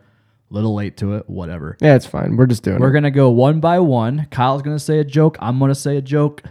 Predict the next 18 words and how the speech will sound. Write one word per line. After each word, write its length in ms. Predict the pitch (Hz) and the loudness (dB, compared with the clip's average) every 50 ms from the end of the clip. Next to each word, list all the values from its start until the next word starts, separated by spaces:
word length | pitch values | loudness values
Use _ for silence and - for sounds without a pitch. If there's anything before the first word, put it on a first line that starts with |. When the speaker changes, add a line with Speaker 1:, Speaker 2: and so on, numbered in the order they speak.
| - _ _ _ _ | -20 _ _ _ _
Speaker 1:
And 120 | - 117 113 | -12 -10 -10
the 80 | 107 | -8
first 320 | - - 139 151 143 - - | -2 0 0 0 2 0 0
one 180 | 143 147 143 | 0 2 0
to 80 | 143 156 | -2 -4
crack, 560 | - - - 147 127 107 104 - _ - - - - - _ _ _ | -6 -2 0 0 0 0 -2 -6 _ -18 -18 -18 -20 -20 _ _ _
first 200 | 135 139 - - | -2 0 2 2
one 160 | 170 170 156 | 0 2 2
to 60 | 143 | 2
laugh, 640 | 139 139 151 165 160 120 104 101 - - - - - _ _ _ _ _ _ _ _ _ _ _ _ _ _ _ _ _ _ | 0 2 2 2 2 2 2 -4 -8 -12 -18 -20 -20 _ _ _ _ _ _ _ _ _ _ _ _ _ _ _ _ _ _
loses. 640 | 120 123 135 131 120 - 82 71 - - - - - | 0 2 4 4 2 0 -6 -14 -14 -14 -16 -8 -4
Speaker 2:
Oh, 200 | 107 107 104 101 | -4 -2 -2 -2
man. 320 | 101 101 98 98 104 107 | -4 -4 -4 -4 -4 -2
This 100 | 107 107 98 | -2 -4 -2
is 60 | 120 | -2
gonna 160 | 135 - 117 113 | -2 0 0 0
Speaker 1:
Okay. 40 | 113 | 0
Speaker 2:
be, 240 | 110 110 107 110 | 0 0 0 -2